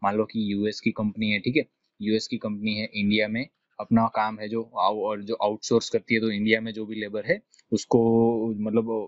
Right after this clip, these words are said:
मतलब ये labor का आदान प्रदान हुआ ना एक तरह से कि इन-, यूएस ने अपना काम जो है India में outsource किया, India ने अपना काम जो भी मान लो यूके में outsource किया, तो इस तरह से मतलब labor का आदान प्रदान होता रहता है,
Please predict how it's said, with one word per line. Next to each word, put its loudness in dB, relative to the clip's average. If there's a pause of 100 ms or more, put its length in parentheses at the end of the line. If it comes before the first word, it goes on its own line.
(760)
मतलब 6
ये 2
labor 4
का 2
आदान -6
प्रदान -6
हुआ -4
ना -4
एक -4
तरह 2
से -10
कि -14
इन-, -2
यूएस 2
ने 4
अपना -6
काम -4
जो 0
है -2
India 2
में -4
outsource -2
किया, 6
India 0
ने -4
अपना -2
काम -4 (380)
जो -2
भी 2
मान 2
लो 4
यूके 0
में 0
outsource -2
किया, 0
तो 2
इस -6
तरह 2
से -4
मतलब 0
labor 4
का -2
आदान -4
प्रदान -6
होता -6
रहता -2
है, -14